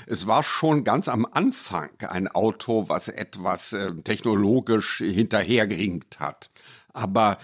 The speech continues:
namentlich in den, ab, ab Mitte der sechziger Jahre war es vollständig veraltet. Und ich habe ganz lebhafte Erinnerungen daran. Eben, wir hatten auch oder haben gelegentlich den, äh, V W Käfer,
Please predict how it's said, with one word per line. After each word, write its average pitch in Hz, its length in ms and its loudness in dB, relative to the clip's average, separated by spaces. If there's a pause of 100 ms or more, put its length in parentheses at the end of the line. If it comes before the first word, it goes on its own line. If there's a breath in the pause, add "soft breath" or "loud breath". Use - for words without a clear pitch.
(140 loud breath)
namentlich 120 840 0
in 104 240 2
den, 92 360 0 (360 soft breath)
ab, - 280 -4 (300)
ab - 160 -2
Mitte 156 320 4
der 104 160 2
sechziger 104 560 -2
Jahre 85 600 -4
war 80 120 -2
es 82 100 -8
vollständig 98 600 -2
veraltet. - 720 -6
Und 90 80 -6
ich 85 100 -6
habe 92 140 -4
ganz 120 160 2
lebhafte 117 460 0
Erinnerungen 120 500 2
daran. 101 380 0 (440 loud breath)
Eben, 98 220 0
wir 104 140 2
hatten 120 240 -2
auch - 260 2
oder 98 180 0
haben 120 140 0
gelegentlich 113 580 0
den, 101 240 0
äh, 92 200 -6
V 85 300 -6
W 101 100 -2
Käfer, 104 500 0